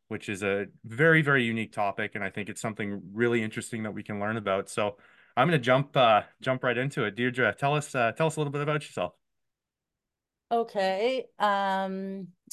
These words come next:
Speaker 2: I'm, I hate to say my age, but I'm fifty-seven. I became a parent at fifty-three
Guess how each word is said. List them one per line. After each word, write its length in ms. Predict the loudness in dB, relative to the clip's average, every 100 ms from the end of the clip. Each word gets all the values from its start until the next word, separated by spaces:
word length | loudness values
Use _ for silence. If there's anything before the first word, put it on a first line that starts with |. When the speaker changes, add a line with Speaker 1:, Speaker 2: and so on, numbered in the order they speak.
| -20 _
Speaker 2:
I'm, 720 | -4 -2 -2 -4 -6 -8 -10
I 80 | -10
hate 220 | -4 -4
to 80 | -2
say 160 | -4 -4
my 180 | -2
age, 380 | 0 0 0 -4
but 120 | -4 -2
I'm 140 | -4
fifty-seven. 1000 | -4 -8 -6 -8 -2 0 0 0 -2 -6 _ _ _ _ _ _ _
I 200 | 0 0
became 720 | 0 -8 -8 -6 -4 -4 -4
a 120 | -6 -6
parent 720 | -8 -6 -4 -4 -4 -6 -6 -2
at 360 | 0 0 -4
fifty-three 1200 | -16 -4 -4 -2 -8 -10 -10 -6 -2 -2 -2 -4